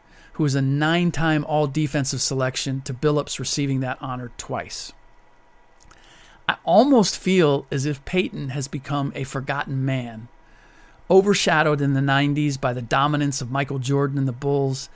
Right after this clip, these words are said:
and John Stockton with the Utah Jazz. But he is not going to be forgotten here. He was,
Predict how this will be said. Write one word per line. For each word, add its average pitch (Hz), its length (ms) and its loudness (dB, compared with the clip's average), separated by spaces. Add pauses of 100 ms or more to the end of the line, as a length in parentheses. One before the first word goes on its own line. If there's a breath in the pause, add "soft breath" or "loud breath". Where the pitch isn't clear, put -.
(400 soft breath)
and 151 140 0
John 147 220 2
Stockton 135 480 -2
with 127 140 -6
the 131 60 -6
Utah 123 360 -6
Jazz. - 640 -10 (1500 soft breath)
But 147 100 -4
he 151 60 2
is 135 160 0
not 165 400 2
going 147 280 0
to 143 100 -4
be 135 160 -2
forgotten 131 560 -6
here. - 520 -14 (640)
He 202 220 4
was, 160 640 4